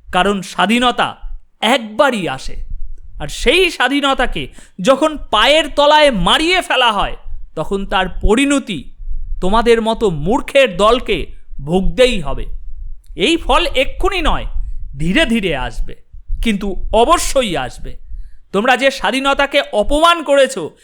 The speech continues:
সেই স্বাধীনতা এখন তোমাদেরই সর্বনাশের কারিগর হবে। এই মাটি তোমাদের পাপের ভর বইতে পারবে না, আর আল্লাহর ইচ্ছায়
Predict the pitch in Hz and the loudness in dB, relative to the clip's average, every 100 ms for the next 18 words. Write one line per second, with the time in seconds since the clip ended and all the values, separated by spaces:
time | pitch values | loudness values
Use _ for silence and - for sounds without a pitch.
0 | _ - - 254 349 381 - 254 285 285 | _ -14 -2 2 2 2 2 0 2 2
1 | 285 262 233 269 262 240 220 277 294 294 | 2 0 2 2 0 0 0 2 2 2
2 | 285 - - 220 254 269 262 262 262 262 | 0 -2 0 2 4 2 2 2 0 0
3 | - 214 294 285 269 165 165 127 - - | -2 0 2 2 2 0 -4 -6 -12 -10
4 | - - 165 190 185 170 185 214 175 123 | -10 -8 -4 -2 0 -2 -4 -6 -8 -10
5 | - _ 202 208 208 214 196 - 185 220 | -16 _ -2 0 0 -2 -2 -2 0 2
6 | 220 175 170 202 175 170 262 269 247 175 | 2 2 0 0 0 0 0 2 0 2
7 | 147 139 127 127 - - - 190 - 226 | -2 -4 -6 -8 -10 -6 0 0 2 4
8 | 254 285 320 - 269 - - 208 | 4 4 2 2 -2 -2 0 0